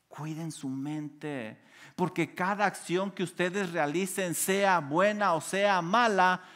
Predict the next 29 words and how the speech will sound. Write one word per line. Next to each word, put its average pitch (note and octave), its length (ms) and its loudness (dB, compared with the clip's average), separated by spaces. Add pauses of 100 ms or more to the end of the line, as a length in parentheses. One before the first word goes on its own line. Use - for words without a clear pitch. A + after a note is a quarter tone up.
(240)
primero D3 720 -2
va C3 220 2
a C3+ 120 -4
pasar A#2+ 480 -6
por A#2 160 -6
aquí, A2+ 560 -8 (520)
por A2 120 -20
su - 140 -12
mente." A2+ 720 -10 (1040)
El A2+ 100 -6
apóstol C#3+ 560 -4
Pablo F3+ 320 0
nos C#3 160 -4
provee C#3 340 -6
un G3 200 -8
excelente F#3 1120 -4
consejo D#3+ 880 -6
de D#3+ 120 -4
lo D#3+ 200 -4
que D#3 120 -4
debemos D#3 580 -6
de D#3 80 -6
hacer D#3+ 460 -4
para C#3+ 280 -4
tener D3 320 -6
una D#3 240 -4
mente C#3+ 720 -6 (300)
lista, B2+ 720 -6 (280)
preparada. C3 1000 -6